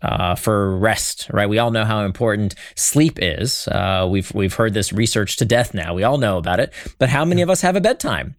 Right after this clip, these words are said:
Very few, <laughs> right? We yell at our kids and say, "Oh, you have to have a bedtime," but we're hypocrites because we don't have a bedtime.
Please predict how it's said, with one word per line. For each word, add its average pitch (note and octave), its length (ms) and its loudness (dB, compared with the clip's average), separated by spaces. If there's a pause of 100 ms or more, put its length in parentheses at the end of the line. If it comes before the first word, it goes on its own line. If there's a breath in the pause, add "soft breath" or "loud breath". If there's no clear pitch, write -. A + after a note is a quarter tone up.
(100)
Very D#3+ 280 2
few, C4+ 340 2
<laughs> - 60 -2
right? F#3 280 2
We D#3 120 4
yell D#3+ 240 4
at D#3+ 80 2
our D#3+ 100 2
kids D#3 240 0
and D3+ 80 0
say, D#3+ 120 4
"Oh, A#3 120 4
you F#3+ 80 4
have F#3 120 0
to F#3 80 2
have E3+ 120 2
a F3 60 0
bedtime," E3 400 2
but C3+ 100 2
we're F#3 140 2
hypocrites - 480 -2
because B2+ 240 0
we D#3+ 100 2
don't C4 120 -2
have G2 100 0
a F2 40 2
bedtime. - 420 -4